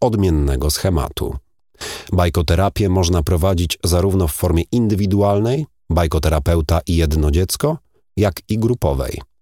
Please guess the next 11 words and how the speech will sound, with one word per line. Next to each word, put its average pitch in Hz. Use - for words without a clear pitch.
Ta 78
druga 78
jest 92
wykorzystywana 95
w -
szkołach, 139
placówkach 90
opiekuńczo-wychowawczych, 90
bibliotekach 92
czy -
świetlicach. -